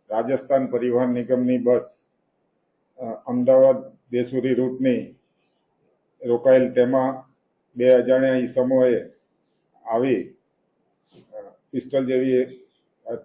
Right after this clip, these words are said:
પિસ્તોલ જેવું હથિયાર બતાવી આરસી ટે-,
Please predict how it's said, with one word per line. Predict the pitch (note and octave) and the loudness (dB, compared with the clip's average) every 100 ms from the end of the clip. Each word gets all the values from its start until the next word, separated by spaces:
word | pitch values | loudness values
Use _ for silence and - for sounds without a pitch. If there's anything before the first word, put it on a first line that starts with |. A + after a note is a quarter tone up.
| _ | _
પિસ્તોલ | B2 A#2+ C#3 C3 | -10 -6 -2 0
જેવું | C3 C3 A#2+ | 0 0 0
હથિયાર | - C3 B2 | 2 4 6
બતાવી | B2+ C3 C3 B2 F#2+ - _ _ _ G#2 | 4 4 4 2 -2 -12 _ _ _ -4
આરસી | A2+ A#2 C3+ | -4 -4 -8
ટે-, | B2 C3 | -6 -8